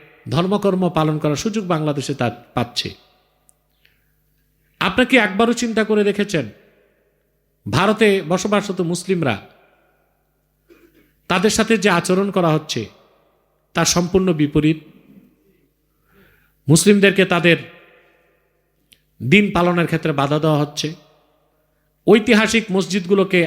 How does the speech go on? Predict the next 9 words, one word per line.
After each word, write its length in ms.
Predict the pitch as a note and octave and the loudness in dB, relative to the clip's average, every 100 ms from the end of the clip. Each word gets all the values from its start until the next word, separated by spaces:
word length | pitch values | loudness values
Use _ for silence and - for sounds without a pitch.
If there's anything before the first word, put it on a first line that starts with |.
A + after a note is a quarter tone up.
| - | -2
আঘাত 300 | D3 E3+ F3+ | -2 -2 0
করা 180 | F3 F3 | 0 2
হচ্ছে, 320 | D#3+ D#3+ - F#3 - _ _ _ _ _ _ _ _ _ _ _ _ _ _ _ _ C#3 | 0 -2 -8 -10 -14 _ _ _ _ _ _ _ _ _ _ _ _ _ _ _ _ -2
এবং 200 | E3+ G3 | 0 2
মোদি 280 | F3+ G3+ A#3+ | 4 4 2
সরকার 440 | - G#3+ G#3 G3 C#3 - - - _ _ _ _ _ _ _ | 2 0 0 -2 -2 -8 -20 -20 _ _ _ _ _ _ _
তারই 260 | G3+ A3 C4+ | -2 2 2
বানানো 420 | A3+ A3 G#3+ F#3+ A#2+ - - _ _ _ - | 2 0 0 0 -2 -8 -20 _ _ _ -6
বিচার, 380 | D3+ G3 G#3+ | -2 0 0